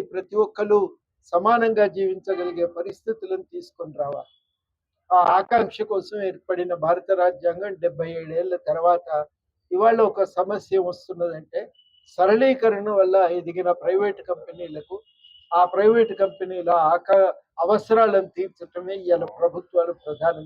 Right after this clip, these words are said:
చేసుకున్నాయి. ఆ క్రమం వల్ల, ఆ పరిస్థితుల వల్ల జరుగుతున్న పరిణామం ఏంటంటే,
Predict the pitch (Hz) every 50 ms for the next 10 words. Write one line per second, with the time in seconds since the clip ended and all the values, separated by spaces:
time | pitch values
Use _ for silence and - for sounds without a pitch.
0 | 151 135 135 127 - - _ _ _ - - - _ _ _ _ _ _ - _
1 | _ _ _ - 185 196 208 - - 202 220 220 226 254 262 247 233 226 220 220
2 | 226 220 202 - - - _ _ _ _ _ _ - 180 185 196 190 202 196 202
3 | 226 214 - - 254 254 254 220 214 220 214 202 190 196 202 185 180 185 180 190
4 | 190 180 180 185 180 175 185 180 160 147 - _ _ _ _ _ _ _ - 170
5 | 185 202 220 247 254 240 240 240 226 202 196 190 180 170 175 170 - - 190